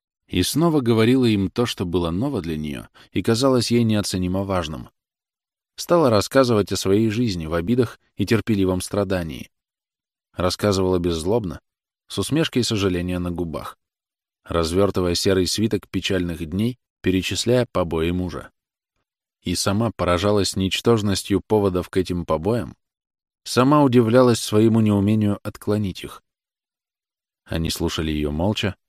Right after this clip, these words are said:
подавленные глубоким смыслом простой истории человека, которого считали скотом, и который сам долго и безропотно чувствовал себя тем, за кого его считали. Казалось,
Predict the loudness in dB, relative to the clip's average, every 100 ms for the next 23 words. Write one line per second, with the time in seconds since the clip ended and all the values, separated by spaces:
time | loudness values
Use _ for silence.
0 | _ _ _ _ 2 4 4 4 4 4
1 | 4 4 4 2 -2 0 0 2 2 2
2 | 2 0 2 2 2 0 0 0 -2 0
3 | 2 0 -2 -10 -16 _ _ _ -4 0
4 | 2 4 2 -2 -2 0 0 -2 -6 -6
5 | -6 -6 -12 _ _ _ _ _ _ _
6 | -4 0 2 4 4 2 2 2 2 4
7 | 4 4 0 2 0 2 2 2 -2 -4
8 | 0 -2 0 -2 -2 -2 -2 -2 -2 0
9 | 2 2 0 0 2 6 6 4 0 -2
10 | -2 -4 -6 -10 _ _ _ _ _ _
11 | _ _ -4 0 0 0 -2